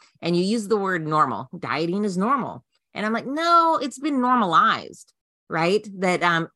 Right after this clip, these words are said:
we are supposed to put our body through the rigors of no fat or no carbs or high protein.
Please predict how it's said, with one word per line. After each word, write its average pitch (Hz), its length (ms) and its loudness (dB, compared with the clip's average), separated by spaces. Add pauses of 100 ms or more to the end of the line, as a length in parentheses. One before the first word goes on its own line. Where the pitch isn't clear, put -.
(120)
we 202 220 -2
are 208 80 -2
supposed 226 400 -4
to 233 60 -6
put 220 180 -4
our 196 80 2
body 175 340 0
through 180 200 -8
the 165 100 -2
rigors 160 560 0
of 147 460 -2 (420)
no 214 540 2
fat 165 580 -2
or 160 160 -6
no 240 320 -2
carbs 170 640 0
or 156 120 -8
high 254 340 0
protein. 190 720 -6